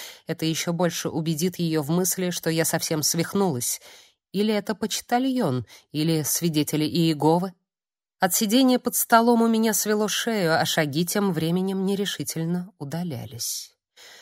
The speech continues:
У меня действительно началась паранойя. Прозвенел звонок. Два раза. Короткий, длинный.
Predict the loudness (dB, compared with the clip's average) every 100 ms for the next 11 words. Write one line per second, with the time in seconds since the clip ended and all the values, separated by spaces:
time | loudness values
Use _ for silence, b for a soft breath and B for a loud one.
0 | B B B _ -4 0 2 2 2 2
1 | 0 0 0 0 0 -2 -2 -2 -2 -2
2 | -2 0 -2 -6 -8 -14 _ _ _ _
3 | _ _ -2 0 2 2 2 2 2 2
4 | -2 -10 -20 _ _ _ 0 0 0 -4
5 | -8 -14 _ _ 2 2 0 -6 -12 -12
6 | _ _ -4 -2 -2 -4 -8 -14